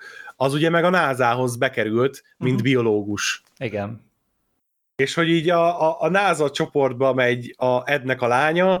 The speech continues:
Speaker 1: a, a Polarisba meg Ed, meg a, meg a, a Danny ugye átcsábította a násától. Akit egyébként agyonvernék egy szívlapáttal. De
Speaker 2: Kicsoda
Speaker 1: szerintem
Speaker 2: ez?
Speaker 1: ezzel mindenki van. A Dannyt.
Speaker 2: Ja, a Dannyt, hát, ö,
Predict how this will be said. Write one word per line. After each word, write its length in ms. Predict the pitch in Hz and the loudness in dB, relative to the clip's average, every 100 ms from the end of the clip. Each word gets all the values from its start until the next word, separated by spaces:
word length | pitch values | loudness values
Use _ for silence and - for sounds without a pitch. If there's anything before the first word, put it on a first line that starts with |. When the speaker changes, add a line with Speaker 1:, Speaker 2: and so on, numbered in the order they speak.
| 185 - - - | -4 -20 -20 -6
Speaker 1:
a, 120 | 127 131 131 | 0 2 0
a 80 | 127 | -2
Polarisba 500 | 123 160 151 151 131 | 0 0 2 -2 -2
meg 200 | 147 135 | 0 0
Ed, 440 | 135 117 113 131 135 _ _ - | 0 2 2 0 -4 _ _ -6
meg 220 | 123 123 | -2 2
a, 380 | 123 123 123 117 | 2 4 2 0
meg 180 | 120 | -2
a, 560 | 123 120 120 120 120 120 117 | 2 2 4 2 2 2 0
a 100 | 117 | -2
Danny 280 | 120 113 110 | 0 0 -2
ugye 200 | 107 113 | -2 2
átcsábította 1040 | 110 110 110 - - 107 113 110 110 - | 2 2 -2 -6 -2 0 0 -2 -2 0
a 60 | 110 | 0
násától. 840 | 107 101 98 98 95 98 98 95 _ _ _ _ - - _ _ _ _ | 2 0 0 0 0 0 0 -2 _ _ _ _ -20 -20 _ _ _ _
Akit 280 | - - 131 | -8 -4 0
egyébként 460 | 139 131 127 139 131 | 0 -2 -2 -2 -2
agyonvernék 720 | 135 127 117 117 110 113 107 | -2 0 0 0 0 0 -4
egy 60 | 107 | -4
szívlapáttal. 880 | - 101 104 95 101 92 - 98 | -4 -2 -2 0 0 -2 -2 0
De 80 | 98 - _ _ _ _ _ 117 | 0 -6 _ _ _ _ _ -4
Speaker 2:
Kicsoda 40 | |
Speaker 1:
szerintem 240 | 131 127 120 | -2 0 0
Speaker 2:
ez? 80 | |
Speaker 1:
ezzel 180 | 113 120 117 | 0 -2 0
mindenki 460 | 113 107 101 101 | 0 -2 -2 -2
van. 180 | 101 113 | 0 0
A 160 | 185 226 | 0 0
Dannyt. 560 | 160 107 101 - - | 2 0 -4 -10 -14
Speaker 2:
Ja, 220 | - 143 156 | -6 0 0
a 100 | 143 | 0
Dannyt, 340 | 139 127 123 | 0 -2 -4
hát, 320 | - 143 143 | -2 -2 0
ö, 180 | 147 135 | 0 0